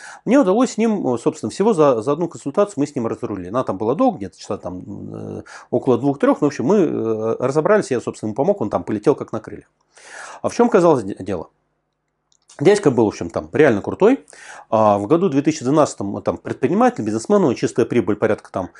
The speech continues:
а, двух миллионов рублей в месяц была. Это сколько было там? Ну, семьдесят тысяч долларов примерно, там шестьдесят-семьдесят тысяч долларов.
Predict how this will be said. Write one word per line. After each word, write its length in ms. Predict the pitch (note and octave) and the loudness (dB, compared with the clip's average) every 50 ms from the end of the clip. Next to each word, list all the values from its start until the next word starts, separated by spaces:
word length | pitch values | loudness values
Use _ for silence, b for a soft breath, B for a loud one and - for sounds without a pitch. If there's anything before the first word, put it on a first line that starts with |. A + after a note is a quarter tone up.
| B B B B B | B B B B B
а, 300 | B - G#2+ G#2 G2+ G#2 | B 2 4 4 4 4
двух 240 | G2+ A#2 C#3+ C3+ - | 4 2 0 0 0
миллионов 340 | G#2+ A2+ A#2 A#2 G#2+ G2 - | 2 2 2 2 2 -2 -6
рублей 240 | A2 F#2 G#2 A2 C3+ | -8 -4 -2 -2 0
в 40 | G3+ | 0
месяц 260 | C4 - - F#3 D#3+ | 0 -2 -2 -4 -2
была. 200 | D3+ D3+ C3+ A#2 | 0 0 0 0
Это 120 | - - | 0 -2
сколько 280 | - - - F#2+ - G2 | -12 -14 -14 -14 -12 -12
было 160 | F2+ F2+ E2+ | -14 -14 -14
там? 240 | - - F2+ F#2 G2+ | -14 -14 -14 -12 -10
Ну, 200 | B2+ B2+ G2+ - _ _ _ _ _ _ | -8 -10 -10 -10 _ _ _ _ _ _
семьдесят 360 | _ - - C3 A2+ - - | _ -2 0 0 0 0 -2
тысяч 160 | - A2+ G#2 C#3+ | -6 -6 -2 0
долларов 280 | G#3 A#3 A3+ G3+ - | 2 2 2 2 2
примерно, 300 | - C#3+ B2+ A#2 G2+ F#2 | -2 -4 -2 -2 -6 -8
там 140 | - G2+ F#2+ | -8 -12 -10
шестьдесят-семьдесят 600 | - - A2 - A#2+ A2 - - G2+ G2 - - | -6 -8 -4 -2 -2 -2 -2 -4 -8 -10 -6 -6
тысяч 140 | A#2+ A2+ C3+ | -6 -4 0
долларов. 360 | F3 A#3 A#3+ G#3+ F#3 - _ | 0 0 0 0 -4 -4 _